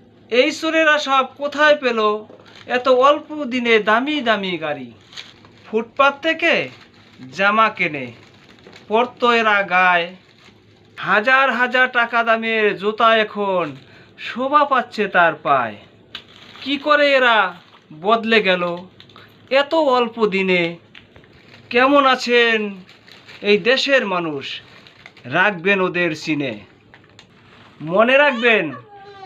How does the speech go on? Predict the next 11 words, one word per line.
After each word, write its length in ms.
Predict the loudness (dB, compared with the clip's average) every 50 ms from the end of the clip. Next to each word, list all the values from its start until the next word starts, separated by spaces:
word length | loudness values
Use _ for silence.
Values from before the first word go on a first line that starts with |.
| -12 -4 0
ওদের 340 | 2 4 4 6 4 4 4 2 0
কথা, 320 | 0 0 0 0 2 2 2 2 0 -2 -6 -12 -20 _ -20 _ _ _ _ _ _ _ _ _ _ _ _ _ _ _ _ _ _ _ _ -20 _ -4
পাবেন 340 | -2 -2 0 2 0 0 0 2 2
না 80 | 2 2 2
কখনো 380 | 2 -2 -2 -2 -4 -4 -2 -2 -2
ভয়। 520 | -2 0 2 4 4 6 4 4 2 -2 -8 -14 -20 _ _ _ _ _ _ _ _ _ _ -20 _ -6 -2
মিথ্যা 520 | -2 -2 -2 -4 -8 -6 -2 0 0 0 0 -2 -4 -8 -14 _ _ _ _ _ _ _ _ _ _ -20 _ _ _ _ _ _ _ _ -16
সবসময় 640 | -12 -4 0 0 0 0 0 -2 0 2 4 4 2
মিথ্যাই 680 | 2 0 -2 -4 -6 _ _ -6 -2 0 0 0 0
থাকে, 360 | 0 -2 -4 -4 -4 -6 -10 -10 -12 -16 -20 _ _ _ _ _ _ _ -14
সত্যের 760 | -12 -8 -4 -2 0 0 0 -2 -8 _ -4 0 2 2 2